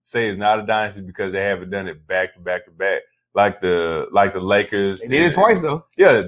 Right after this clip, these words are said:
Speaker 1: in, in the two thousand one when they three-peated.
Speaker 2: The three-peated, yeah.
Speaker 1: The, the Bulls, when they three-peated.
Speaker 2: Spurs in
Speaker 1: The
Speaker 2: a
Speaker 1: Spurs.
Speaker 2: sense. Mm-hmm.
Speaker 1: Well, it was Spurs,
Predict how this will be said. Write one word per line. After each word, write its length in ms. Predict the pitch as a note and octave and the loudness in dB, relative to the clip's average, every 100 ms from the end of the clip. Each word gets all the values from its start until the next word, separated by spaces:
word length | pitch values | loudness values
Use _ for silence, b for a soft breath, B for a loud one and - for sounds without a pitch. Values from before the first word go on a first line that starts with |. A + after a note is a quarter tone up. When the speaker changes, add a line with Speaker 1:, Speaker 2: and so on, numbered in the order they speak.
| G#2+ | -2
Speaker 1:
in, 220 | B2 B2 | 0 2
in 160 | B2 B2 | 2 0
the 80 | |
two 220 | G#2+ C#3 B2+ | -2 -4 2
thousand 320 | C3 B2+ B2+ | 4 4 2
one 160 | B2+ | 0
when 80 | B2 | 0
they 100 | A2 | -2
three-peated. 460 | G2+ B2+ C3 C3+ C#3 | -4 -4 -2 0 0
Speaker 2:
The 40 | |
three-peated, 460 | D3 D3 D#3 C#3 B2 | 0 -2 -2 -6 -4
yeah. 120 | A2+ | -2
Speaker 1:
The, 220 | A2+ A2+ G2+ | 0 0 0
the 140 | A2 | 0
Bulls, 760 | F#2+ A#2 C3+ C3+ C3 B2 A#2+ A2 | 2 2 4 6 6 4 0 -6
when 220 | G2+ A2+ | -8 -2
they 140 | A2+ | 0
three-peated. 640 | C3 B2+ B2+ B2 C3+ B2+ B2+ | 0 -2 -4 -4 -4 -2 0
Speaker 2:
Spurs 520 | - C3+ B2+ B2+ B2+ B2 | 0 0 2 0 -2 -6
in 100 | B2+ | -8
Speaker 1:
The 40 | |
Speaker 2:
a 40 | B2 | -4
Speaker 1:
Spurs. 480 | C3 C3 C3 B2+ | 2 6 6 4
Speaker 2:
sense. 100 | G#2+ _ | 0 _
Mm-hmm. 160 | A#2 | 2
Speaker 1:
Well, 180 | C#3+ D#3 | 6 6
it 120 | D3 | 6
was 260 | C3 A#2 A2 | 0 0 0
Spurs, 460 | C#3+ F3 F3 C3 | 2 4 4 0